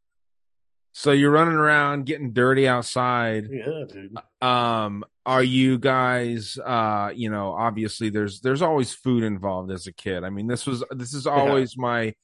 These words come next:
Speaker 1: favorite thing to talk
Speaker 2: <laughs>
Speaker 1: about. And I'm curious, you know, we're probably talking, like, for you being five, six, seven years old,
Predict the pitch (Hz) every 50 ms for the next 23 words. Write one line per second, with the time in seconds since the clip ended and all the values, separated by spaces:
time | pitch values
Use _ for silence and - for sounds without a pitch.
0 | _ _ _ _ _ _ - - 185 170 156 139 135 156 135 - 131 127 120 113
1 | - 123 113 110 107 127 147 127 113 113 117 110 120 120 127 127 117 - - -
2 | 180 185 196 190 175 151 120 110 104 98 - - - - _ _ _ _ _ _
3 | _ - 143 139 143 143 147 156 147 - 175 160 151 151 147 135 - 147 143 135
4 | 131 - - 139 135 131 127 123 120 - - - 147 131 127 127 131 135 131 131
5 | 123 110 117 127 120 120 117 110 - 123 120 120 117 110 - - 120 110 - -
6 | - 117 110 110 113 113 113 110 101 - 117 110 107 107 107 107 107 104